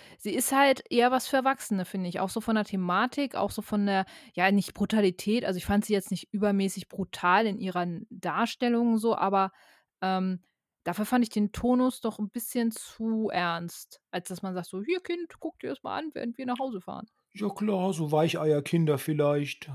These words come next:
Speaker 1: <laughs>
Speaker 2: Ja, okay,
Speaker 1: Ja.
Speaker 2: du hast schon recht. <laughs>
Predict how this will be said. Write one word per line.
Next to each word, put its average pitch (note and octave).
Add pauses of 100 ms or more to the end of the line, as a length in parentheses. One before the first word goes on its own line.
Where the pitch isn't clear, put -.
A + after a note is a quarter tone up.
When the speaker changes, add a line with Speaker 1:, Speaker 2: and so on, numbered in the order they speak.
(280)
Speaker 1:
<laughs> B3 (140)
Speaker 2:
Ja, A#2
okay, A#2+
Speaker 1:
Ja. -
Speaker 2:
du A#2
hast -
schon A#2
recht. - (140)
<laughs> A3+